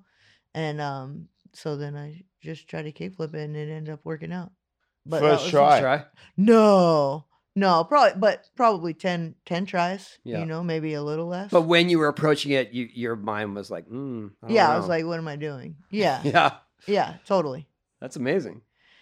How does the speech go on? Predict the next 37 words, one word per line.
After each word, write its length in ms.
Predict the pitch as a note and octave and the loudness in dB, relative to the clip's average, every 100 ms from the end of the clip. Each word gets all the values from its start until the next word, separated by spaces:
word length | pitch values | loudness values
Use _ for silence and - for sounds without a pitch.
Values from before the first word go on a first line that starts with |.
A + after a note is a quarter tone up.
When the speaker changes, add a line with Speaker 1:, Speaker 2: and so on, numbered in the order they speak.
| _ - | _ -2
Speaker 1:
Yeah, 280 | B3 E3 F3+ | 2 2 2
and 160 | G3+ G#3 | 0 2
then 180 | G#3 G3 | 2 2
there've 180 | F#3+ F#3 | 0 0
been, 300 | F#3+ F#3+ F#3 | -2 -2 -2
like, 260 | E3+ E3 _ _ D3+ | -4 -4 _ _ -12
ones 420 | F3+ F3+ F3 F3+ | -6 -4 -4 -4
where 160 | E3+ | -2
I'm 160 | E3 D#3+ | -2 -6
like, 320 | D#3 D3 D3 _ _ | -8 -10 -12 _ _
you 180 | - E3 | -12 -8
know, 140 | D#3+ | -8
think 240 | D#3+ E3 D#3+ | -6 -6 -6
I 80 | D#3 | -8
can 160 | D#3 | -8
do 100 | D3+ | -10
something, 480 | D3 E3 E3 F3 D#3+ | -8 -10 -8 -8 -6
and 100 | D3+ | -8
then 200 | C#3+ C#3+ | -8 -8
I 100 | C#3+ | -8
get 260 | C#3+ C#3+ - | -8 -8 -6
there, 260 | E3 D#3+ | -6 -6
and 120 | D3+ D3 | -8 -12
then 140 | C#3+ | -14
I 80 | D3 | -16
try, 300 | - D3+ D#3+ | -12 -8 -8
and 160 | D3 | -10
I'm 60 | C#3+ | -12
like, 180 | C3+ C3+ | -14 -14
"What 320 | C3 B2+ - | -12 -12 -12
am 100 | C3 | -14
I 100 | A#2+ | -14
actually 500 | B2+ B2+ C3 C3+ C3+ | -14 -16 -16 -16 -14
doing 340 | C3+ C#3 C3+ C3+ | -12 -14 -14 -14
right 200 | C3 - | -16 -14
now?" 220 | D3+ D#3 | -16 -16
Speaker 3:
Mm-hmm. 280 | - G#2+ G2+ | -14 -12 -12